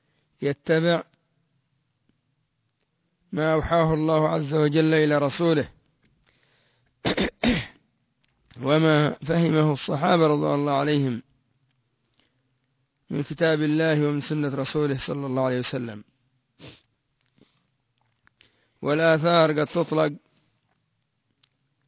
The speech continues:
على اصطلاح أهل الحديث، ويراد بها ما ثبت عن الصحابة والأخبار، ما جاء عن النبي صلى الله عليه وسلم،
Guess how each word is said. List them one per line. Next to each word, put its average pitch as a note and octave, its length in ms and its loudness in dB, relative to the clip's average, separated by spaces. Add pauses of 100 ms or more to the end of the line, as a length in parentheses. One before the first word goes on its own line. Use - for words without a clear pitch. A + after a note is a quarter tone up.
(420)
على D#3 220 0
اصطلاح D3 760 -2 (240)
أهل D3+ 160 -4
الحديث، D3 520 -4 (1120)
ويراد D#3 460 -2
بها D#3 260 -4
ما D3+ 160 -6
ثبت D#3+ 340 -4
عن C#3+ 180 -4
الصحابة C#3 580 -4 (3000)
والأخبار، D3+ 680 -2
ما D3 160 -4
جاء D#3+ 220 -2
عن D3+ 180 -4
النبي D3+ 320 -4
صلى C3+ 280 -8
الله C3 140 -4
عليه C3 160 -4
وسلم، D3+ 480 -4